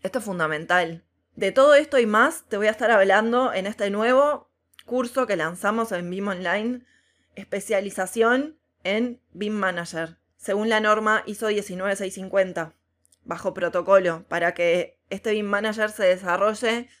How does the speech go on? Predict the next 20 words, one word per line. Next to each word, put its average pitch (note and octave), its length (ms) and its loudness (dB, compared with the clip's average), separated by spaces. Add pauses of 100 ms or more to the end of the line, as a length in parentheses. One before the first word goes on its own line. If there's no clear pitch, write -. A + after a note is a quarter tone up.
(120)
con F#3 260 -6
todos A#3+ 180 2
los A3+ 140 0
procesos A3 520 -6
y G3 40 -8
protocolos F#3+ 580 0
que E3+ 100 -18
se F3+ 100 -12
necesitan G3+ 760 -4 (300)
para F3 260 -2
cumplir G#3+ 680 -2 (280)
con F#3+ 140 -6
los F#3 140 -6
requerimientos G3+ 800 -6
en F3+ 60 -8
el F3+ 80 -8
desarrollo F3+ 440 -6
de G#3 40 -6
un G#3 80 -6
proyecto A3 640 -4